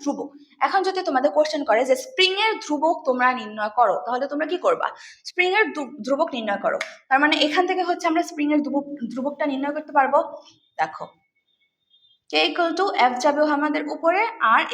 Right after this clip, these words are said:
X যাবে হচ্ছে আমাদের নিচে, এটা হচ্ছে আমাদের স্প্রিং এর ধ্রুবক। আর আমি ফার্স্টে একটা কথা বলছিলাম যে তুমি যেহেতু স্প্রিংটাকে নিচের দিকে টানছো, সেক্ষেত্রে কিন্তু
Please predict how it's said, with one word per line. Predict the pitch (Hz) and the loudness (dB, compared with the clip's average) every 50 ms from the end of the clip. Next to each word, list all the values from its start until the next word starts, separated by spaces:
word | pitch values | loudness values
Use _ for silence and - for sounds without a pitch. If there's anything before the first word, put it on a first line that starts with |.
| 247 | -8
X | 247 - - | -8 -6 -6
যাবে | 254 254 254 254 | -6 -6 -6 -6
হচ্ছে | 240 247 - 262 | -8 -8 -8 -8
আমাদের | 226 226 233 370 - - - _ _ _ - 269 | -8 -6 -6 -6 -8 -8 -12 _ _ _ -2 0
নিচে, | 302 349 302 285 - - - - - - - _ _ _ _ _ _ _ _ _ _ _ - | 2 2 2 0 -4 -6 -8 -12 -18 -20 -20 _ _ _ _ _ _ _ _ _ _ _ -4
এটা | 247 285 302 | -2 -2 0
হচ্ছে | 330 311 - 349 320 | 0 0 0 0 0
আমাদের | 277 277 - 494 - | 2 2 0 0 -2
স্প্রিং | - - - 349 339 349 403 | -2 -2 0 0 0 0 -2
এর | 466 - - - - 196 | -4 -6 -10 -16 -8 -4
ধ্রুবক। | 240 247 - - - - - - - - - _ _ - - _ _ _ _ _ _ - | -4 -2 -2 -4 -6 -10 -12 -16 -16 -18 -18 _ _ -20 -20 _ _ _ _ _ _ 2
আর | 233 240 262 | 4 4 4
আমি | 294 349 494 - - - - | 2 0 -2 -4 -4 0 2
ফার্স্টে | 285 277 277 320 370 | 2 2 4 2 2
একটা | 370 381 370 370 | 4 4 4 4
কথা | 320 277 294 302 254 | 4 2 2 0 -2
বলছিলাম | 254 240 247 - 226 196 196 - 285 302 - | -2 -4 -4 -2 0 0 2 2 0 -4 -4
যে | 214 185 190 - | -6 -6 -6 -8
তুমি | 240 247 269 269 | -8 -6 -6 -4
যেহেতু | 311 330 339 - 320 226 233 330 - - - - - - | -4 -6 -6 -2 -2 -2 -2 -2 -4 -12 -18 -20 -20 -12
স্প্রিংটাকে | - 294 294 294 311 339 294 320 262 | -6 -4 -2 0 0 0 0 -2 -4
নিচের | 233 233 262 226 - | -4 -4 -6 -6 -6
দিকে | 240 247 349 - | -8 -4 0 2
টানছো, | 302 220 226 240 - 202 269 302 | 2 2 2 0 -2 -2 -2 -2
সেক্ষেত্রে | - 294 - 302 294 - 330 320 | -2 -4 -6 -6 -8 -8 -8 -6
কিন্তু | 320 302 320 | -6 -4 -4